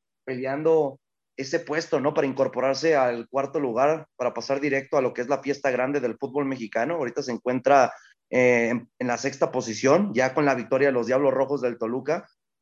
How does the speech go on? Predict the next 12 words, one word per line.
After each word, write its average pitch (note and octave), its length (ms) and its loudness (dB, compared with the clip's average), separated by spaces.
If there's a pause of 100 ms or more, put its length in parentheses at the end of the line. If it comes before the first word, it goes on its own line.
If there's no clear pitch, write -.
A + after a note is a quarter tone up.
pero B2 840 4
pinta D#3 260 4
demasiado D3 720 4
interesante, C3+ 800 0
¿no? C#3+ 120 0
Lo D3+ 120 2
que C3+ 80 -8
está C3+ 160 -4
haciendo C#3+ 380 0
Paunovic, C#3+ 580 2
un C3+ 160 -6
técnico D3+ 500 0